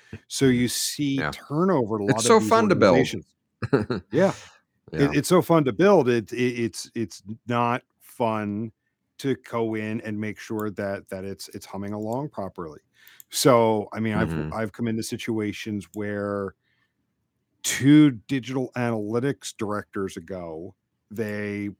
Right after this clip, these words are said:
Speaker 1: they purchased a platform. It was implemented and not maintained. And now this other person is the second person to inherit it.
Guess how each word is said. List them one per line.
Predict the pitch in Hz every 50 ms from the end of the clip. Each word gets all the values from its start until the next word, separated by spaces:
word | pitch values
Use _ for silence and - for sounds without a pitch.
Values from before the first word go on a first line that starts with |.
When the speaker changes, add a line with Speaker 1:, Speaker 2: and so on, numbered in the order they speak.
| _ -
Speaker 1:
they | 110 107
purchased | - - - 113 110 - - 95 -
a | 117 -
platform. | - - 107 101 95 - - 101 95 95 95 95 104 - _ _ _ _ _ _ _ _ _ - - _ _
It | - 123 117 117 - -
was | 117 113 107 92 110
implemented | 131 151 - 175 156 117 104 101 95 - - 104 98 95 87 _ -
and | 104 101 104
not | 107 107 107 - -
maintained. | 107 104 101 98 - - 143 170 180 170 139 120 110 107 107 98 - _ _ _ _ _ _ _ -
And | 110 113 113 107 101
now | 104 113 107 135 139 139 139 135 127 127 127 95 87
this | 113 107 -
other | 131 139 156
person | - - 120 110 - - 110 110 104 98 - -
is | 120 117 110 104 -
the | - - 110
second | - - 131 - - 165 -
person | - 143 143 - - 135 120
to | - - 139 131
inherit | 117 107 - - _ - 151 160 170 147 107 90
it. | 92 -